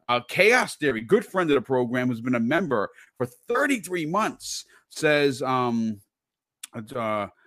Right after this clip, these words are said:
"Once again, Boom, love the content, top notch, very much inf-, uh, informed. Keep it up." Thank you very much for that.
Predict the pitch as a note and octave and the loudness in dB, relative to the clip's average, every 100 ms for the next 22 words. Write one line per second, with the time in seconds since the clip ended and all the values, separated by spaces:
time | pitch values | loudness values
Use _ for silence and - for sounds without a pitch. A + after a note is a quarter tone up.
0 | _ B2 E3+ G3 E3 E3 F3 D3+ F3+ F3+ | _ 2 2 4 0 2 2 0 0 0
1 | D3 D3+ D#3 C4+ D3 D#3 C#3+ D#3+ C#3 C3 | 2 0 0 -6 -4 -2 -4 -6 -8 0
2 | D3 D3 D3 C#3+ A#2 A2 D3+ D#3+ D3 C#3+ | 0 2 -2 -4 -2 2 2 2 -2 -2
3 | C3+ - - B2 - A#2 - C3+ C3 A#2+ | -6 -6 -10 -10 -6 -6 -4 -4 -2 -4
4 | - C#3 B2+ A#2+ G#2 B2+ A#2+ B2 B2+ B2 | -4 -4 -2 -2 -2 -4 -4 -2 0 0
5 | B2 - A#2 A2+ | -2 -2 -2 -2